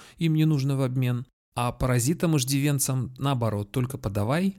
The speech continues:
и ничего обратно они отдавать не хотят. И люди такого плана вряд ли могут выстраивать долгосрочные партнёрские взаимоотношения с людьми, которые находятся на более высоких уровнях, о которых я чуть попозже расскажу. Теперь, что касается отношения ко времени.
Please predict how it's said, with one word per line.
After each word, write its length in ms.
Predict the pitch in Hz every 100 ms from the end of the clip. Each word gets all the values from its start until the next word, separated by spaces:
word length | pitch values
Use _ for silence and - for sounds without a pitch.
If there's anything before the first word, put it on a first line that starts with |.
| -
и 220 | 113 110
ничего 480 | 92 101 - 123 110
обратно 460 | 104 101 147 147 120
они 140 | 107
отдавать 380 | 92 98 113 -
не 60 | -
хотят. 400 | 107 - 101 - _ _
И 80 | 135
люди 180 | 156 147
такого 340 | 135 131 143
плана 400 | 127 160 175 170 - - 151
вряд 240 | 180 185
ли 80 | 151
могут 300 | 139 120 120
выстраивать 680 | 127 - 123 110 113 104 117
долгосрочные 760 | 117 117 113 - 143 - 123
партнёрские 680 | 107 117 - 120 101 - 117
взаимоотношения 840 | 107 117 113 110 120 113 165 165 127
с 80 |
людьми, 240 | 120 117 135
которые 320 | 117 120 113
находятся 500 | 107 - 120 113 -
на 140 | 113
более 380 | 110 117 107 95
высоких 500 | 95 104 104 - -
уровнях, 440 | 165 170 151 143 -
о 80 | -
которых 420 | 110 147 139 -
я 300 | 104 107 -
чуть 200 | - -
попозже 400 | 110 - 98 92
расскажу. 460 | 82 - 101 95 90 _ _
Теперь, 240 | - 139 160
что 160 | -
касается 480 | 123 120 131 127 123
отношения 560 | 110 110 - 127 120 113
ко 160 | -
времени. 540 | 117 120 107 90 69